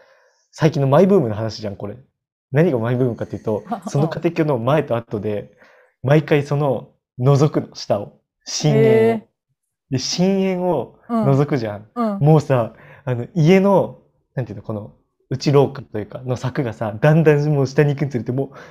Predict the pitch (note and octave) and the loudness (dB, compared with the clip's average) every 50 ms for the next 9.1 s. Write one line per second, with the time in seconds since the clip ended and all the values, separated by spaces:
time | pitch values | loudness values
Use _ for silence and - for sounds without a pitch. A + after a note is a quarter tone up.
0 | - _ _ _ - - C5 D5+ D5 D5 D5+ C#5+ - - D5+ - - D5 C5+ B4+ | -20 _ _ _ -2 4 6 6 8 8 6 4 4 4 0 2 2 2 2 2
1 | - D5+ C#5+ C#5 C#5 C#5 C#5+ C#5+ C5+ C#5 G4 F4+ D#4 - C#3 B2 A#2 A#2+ - - | 2 2 0 0 2 2 2 2 4 4 2 2 2 0 -2 -4 -4 -4 -4 -4
2 | A2 G#2 - - - - - - - - - - - C#3+ C#3+ C3 - - - _ | -4 -4 -4 -6 -12 -18 -20 -20 -20 -20 -12 -6 -2 0 0 0 -2 -4 -12 _
3 | _ - F#3+ F#3 E3+ - C3 A2+ G2 A2 - _ - F3 A#3+ A#3 A#3 G#3 B2 A#2 | _ -2 -2 0 0 -2 -2 -4 -4 -6 -10 _ 0 0 0 0 0 -4 -4 -6
4 | G2+ G2+ - - E3+ F#3 F3+ - - C#4 C4+ C4+ C#4 C4 B3+ E3 A2+ A2 A2 A#2 | -8 -6 0 4 4 4 4 4 2 2 2 4 4 4 4 2 2 0 0 2
5 | B2 C3 B2+ B2 B2+ B2 C3 B2+ - A2+ - - - - - B3 G3 - - - | 2 4 2 2 0 0 -2 -4 -4 -6 -6 -6 -2 2 4 4 4 2 -2 -4
6 | C#3 B2 - - - - - - A2 G#2+ - - _ _ _ _ _ _ _ _ | -4 -4 -4 -8 -16 -12 -8 -8 -8 -8 -10 -14 _ _ _ _ _ _ _ _
7 | _ - A3 A3 - B3+ C#4 B3 G3+ - - - C#3 B2 - C3 A#2 - A#2+ A#2+ | _ -20 -14 -4 2 2 4 4 2 0 -2 -4 -4 -4 -4 -6 -8 -6 -4 0
8 | D3 G3+ G#3+ A3 A3 - G2+ - - C#3 C3+ C#3 - - E3 G3 E3+ D3 A2 G#2 | 0 2 2 0 -2 -6 -6 -2 0 -2 -2 -2 -4 -6 0 2 2 2 2 0
9 | - - | -6 -12